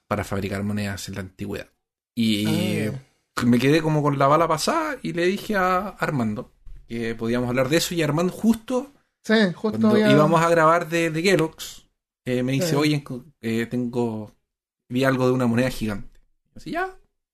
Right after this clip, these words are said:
Speaker 1: hablemos de eso entonces".
Speaker 2: <laughs> Sí, y claro, pero como estábamos preparando, como tú estabas preparando tu parte, dijimos, "Hablemos de Kellogg, entonces".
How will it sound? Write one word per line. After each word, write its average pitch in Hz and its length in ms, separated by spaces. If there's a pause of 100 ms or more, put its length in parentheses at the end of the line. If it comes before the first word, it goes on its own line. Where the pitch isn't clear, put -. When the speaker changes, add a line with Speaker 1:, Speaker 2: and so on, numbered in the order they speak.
(120)
Speaker 1:
hablemos 185 320
de 180 60
eso - 160
entonces". - 320
Speaker 2:
<laughs> - 40 (760)
Sí, 220 460
y 185 560 (120)
claro, 240 420 (120)
pero 196 400
como 196 220
estábamos 208 440
preparando, 202 540
como 190 200
tú 220 60
estabas 214 200
preparando 208 420
tu 208 120
parte, 214 280
dijimos, 208 360
"Hablemos 208 340
de 196 80
Kellogg, 196 360
entonces". 151 420